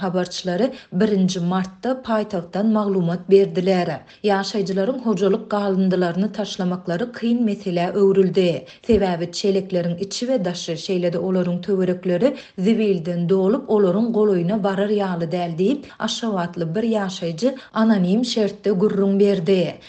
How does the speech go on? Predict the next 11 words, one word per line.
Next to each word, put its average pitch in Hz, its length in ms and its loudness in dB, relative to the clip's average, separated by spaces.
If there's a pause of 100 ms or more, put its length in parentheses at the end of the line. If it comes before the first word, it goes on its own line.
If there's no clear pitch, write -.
Käbir 202 300 0
etrapçylarda 196 880 -2
ýaşaýjylar 208 800 -2
zibilden 185 560 2
ýaňa 196 360 -2
çelekleriň 202 680 -2
daş 220 200 -4
töweregine 175 560 -2
baryp 196 280 -4
bolmaýanlygy 190 800 0
sebäpli 180 520 -2